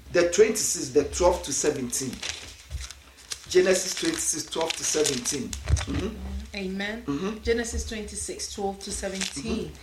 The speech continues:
Speaker 2: Isaac planted crops in that land, and the same year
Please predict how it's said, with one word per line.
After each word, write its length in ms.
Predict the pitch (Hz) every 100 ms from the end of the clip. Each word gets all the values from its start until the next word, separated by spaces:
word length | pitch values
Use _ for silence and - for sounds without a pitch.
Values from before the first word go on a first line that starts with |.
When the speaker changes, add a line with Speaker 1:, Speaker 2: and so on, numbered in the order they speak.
| - - -
Speaker 2:
Isaac 540 | 233 285 294 285 - -
planted 500 | 247 233 233 254 240 -
crops 300 | 220 214 -
in 140 | 208 185
that 280 | 208 -
land, 280 | 208 196 202
and 120 | 190 185
the 100 | 185
same 540 | - 240 247 285 285
year 480 | 254 247 226 170 175